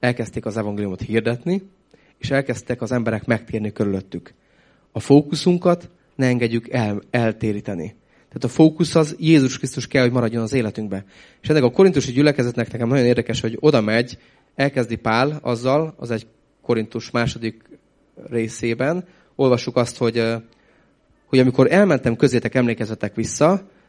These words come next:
nem tudtam máshol beszélni nektek, csak Jézus Krisztusról, róla is, mint megfeszítettről. Picit megnézzük a lapcsát, akkor láthatjuk, hogy összetörve érkezett meg oda.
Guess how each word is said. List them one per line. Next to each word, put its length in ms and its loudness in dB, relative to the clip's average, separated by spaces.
nem 200 2
tudtam 300 0
máshol 420 2
beszélni 560 -4
nektek, 440 -4
csak 360 0
Jézus 360 2
Krisztusról, 800 -2
róla 300 0
is, 120 -6
mint 140 -8
megfeszítettről. 800 -8
Picit 220 -4
megnézzük 300 0
a 40 0
lapcsát, 320 0
akkor 140 -4
láthatjuk, 380 -4
hogy 100 -2
összetörve 500 -4
érkezett 460 -8
meg 140 -8
oda. 300 -6